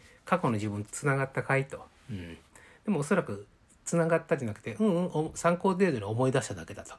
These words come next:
「今は今で、もう一度自分で楽しくやってるよ」っていうふうになると思いますんでね。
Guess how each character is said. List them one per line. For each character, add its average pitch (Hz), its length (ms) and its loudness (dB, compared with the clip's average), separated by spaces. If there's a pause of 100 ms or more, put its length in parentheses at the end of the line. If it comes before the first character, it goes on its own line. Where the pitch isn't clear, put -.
(260)
「今 180 220 6
は 101 120 2
今 107 220 -2
で、 - 160 -12 (220)
も 135 120 4
う 127 40 2
一 123 140 -6
度 123 160 0
自 113 160 -2
分 113 140 2
で 127 220 4 (340)
楽 110 160 2
し - 60 -2
く - 80 -8
や 90 120 -4
っ - 20 -12
て - 140 -8
る 98 60 -6
よ」 147 120 2
っ - 40 -6
て - 140 -6
い 92 140 -6
う 87 40 -10
ふ - 120 -12
う - 20 -4
に 92 120 -8
な 95 100 -6
る 90 60 -14
と - 100 -12
思 101 140 -2
い 101 60 -2
ま 92 120 -8
す - 160 -10
ん - 40 -14
で 104 100 -12
ね。 151 180 -12